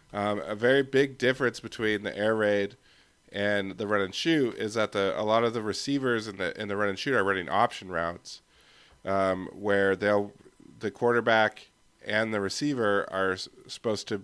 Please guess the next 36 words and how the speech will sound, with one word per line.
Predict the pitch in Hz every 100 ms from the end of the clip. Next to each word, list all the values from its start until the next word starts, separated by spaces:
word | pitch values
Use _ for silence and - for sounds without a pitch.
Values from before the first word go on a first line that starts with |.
| -
be | - 117
on | 113
the | 104
same | - 107
page | 117 127 120
and | 107
reading | 104 110 98
the | 92
defense | 135 156 127 104 95 - - - - _ -
and | 101
deciding | 107 - 113 110 110 107 98 -
if, | 107 98 - _ _ _ _
you | 107
know, | 104 101 90 - - _
what | 113 107
Jackson, | 117 131 156 - 113 104 101 _ _ _ _
what | 117
you | 120
can | 143
only | 151 165 139
assume | 107 - 139 131 113 90 -
happened | - 110 110 113 101 92
on | 107 104 98
the | 101 98
pick | - 110
six | - 110 - -
play | - 101 95 92 85
in | 95
the | 92
fourth | 110 98 -
quarter, | 107 101 92
which | 87 87 - -
essentially | 101 - 98 107 98
ended | 98 90
the | 87
game, | 90 90 85 82